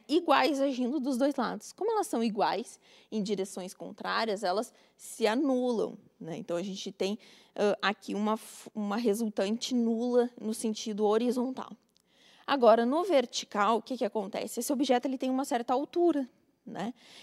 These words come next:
E a gente viu que pressão em, em fluidos, né, ela depende o quê? Da altura. Então, quanto mais alto, né, esse objeto aqui, ó, eu vou ter uma pressão maior aqui nessa parte de baixo.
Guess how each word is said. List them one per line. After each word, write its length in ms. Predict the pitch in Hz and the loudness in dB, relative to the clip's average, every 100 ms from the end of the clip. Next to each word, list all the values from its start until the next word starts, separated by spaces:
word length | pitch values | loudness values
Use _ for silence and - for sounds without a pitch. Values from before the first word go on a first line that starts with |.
| - | -2
E 100 | 277 | 4
a 80 | 285 | 4
gente 260 | 311 302 | 4 0
viu 240 | 302 277 262 | 2 4 2
que 280 | 247 190 - - _ - | 2 0 0 -16 _ 6
pressão 800 | 277 285 - - 233 233 427 254 - _ _ _ _ _ _ _ _ _ _ - | 8 8 2 2 4 6 6 4 -6 _ _ _ _ _ _ _ _ _ _ -14
em, 440 | - 165 160 147 | -6 -4 -4 -6
em 40 | 160 | -10
fluidos, 720 | - 160 151 214 240 247 202 | -8 -6 -4 -2 0 0 -2
né, 200 | 170 226 - _ | -6 -8 -10 _
ela 160 | - 220 | 0 2
depende 380 | 214 214 214 220 | 2 -2 -4 -4
o 60 | |
quê? 180 | - 170 | -4 -4
Da 120 | 196 | 0
altura. 460 | 190 247 262 247 220 - - | 0 0 -2 -2 -2 -6 -18
Então, 220 | - 247 | -2 -2
quanto 320 | 226 254 262 254 | 0 -2 0 0
mais 260 | 240 320 240 - _ | 0 0 -4 -12 _
alto, 460 | - 175 214 370 247 | 4 6 6 4 2
né, 160 | 208 | 2
esse 120 | 247 247 | 2 0
objeto 440 | 202 233 180 240 | -2 2 2 2
aqui, 200 | 247 285 | -4 2
ó, 140 | 330 277 - | 2 0 -6
eu 80 | 220 | -2
vou 100 | 214 | 0
ter 140 | 247 | 2
uma 280 | 226 240 320 _ _ _ - - | 2 0 -4 _ _ _ -18 0
pressão 380 | 233 240 190 | 2 2 -4
maior 360 | 190 185 196 190 | -4 -4 -2 -2
aqui 200 | 226 240 | -4 -6
nessa 200 | 220 240 | -8 -8
parte 280 | 220 214 240 | -8 -6 -4
de 80 | 269 | -2
baixo. 400 | 381 247 - | -2 -4 -8